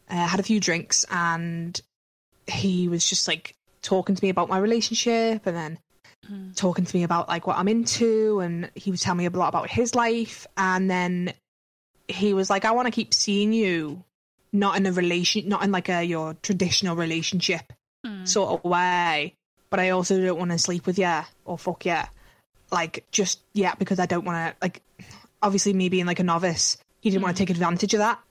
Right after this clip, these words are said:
Speaker 1: and I, like, appreciated that a lot.
Speaker 2: Yeah.
Speaker 1: Uh, and then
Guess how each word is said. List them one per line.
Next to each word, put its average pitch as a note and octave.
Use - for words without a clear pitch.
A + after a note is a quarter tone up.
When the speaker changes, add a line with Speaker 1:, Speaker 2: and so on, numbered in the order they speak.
Speaker 1:
and F#3
I, F3
like, E3+
appreciated F#3
that E3
a D#3+
lot. D3+
Speaker 2:
Yeah. G3
Speaker 1:
Uh, E3+
and F#3+
then E3+